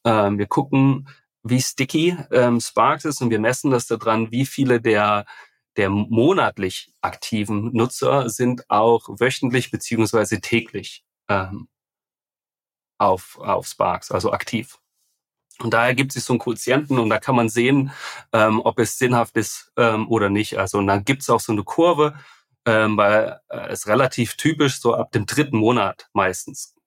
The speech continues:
ähm, setzt dieses Wear-out dann richtig hart ein. Also es, es, es sinkt immer und ab dem dritten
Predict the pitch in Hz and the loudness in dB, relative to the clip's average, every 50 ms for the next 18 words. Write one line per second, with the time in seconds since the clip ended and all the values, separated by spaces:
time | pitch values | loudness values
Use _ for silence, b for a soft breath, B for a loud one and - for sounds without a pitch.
0 | _ _ - 110 95 92 98 101 101 - 110 101 - - - 104 98 92 - - | _ _ -4 -2 -2 0 0 -2 -2 -2 -2 -4 -4 -8 -8 -8 -8 -6 -6 -4
1 | 101 98 98 92 95 98 98 98 - 95 95 101 - 113 104 - - 104 95 - | 0 2 2 2 2 2 0 0 0 0 -2 0 0 -2 -2 -2 -8 -10 -8 -4
2 | - 98 95 95 - 92 85 85 90 87 87 92 95 90 - - - - 120 - | -2 0 0 0 0 -2 -4 -4 -4 -4 -4 -2 -2 -4 -4 -6 -10 -10 -10 -8
3 | - - - b b b b b b _ _ _ _ _ _ _ _ _ _ _ | -8 -10 -12 b b b b b b _ _ _ _ _ _ _ _ _ _ _
4 | _ - - - - 127 139 - 139 - 135 139 165 175 185 196 202 196 - 123 | _ -10 -8 -6 -2 0 0 0 2 2 2 4 4 4 4 2 0 0 0 -2
5 | 120 113 113 107 - - 120 110 - - 139 139 139 139 127 123 120 120 120 127 | 0 0 0 -2 0 0 -2 -2 -2 0 -2 -2 0 2 2 2 2 2 0 -2
6 | 139 - | -8 -16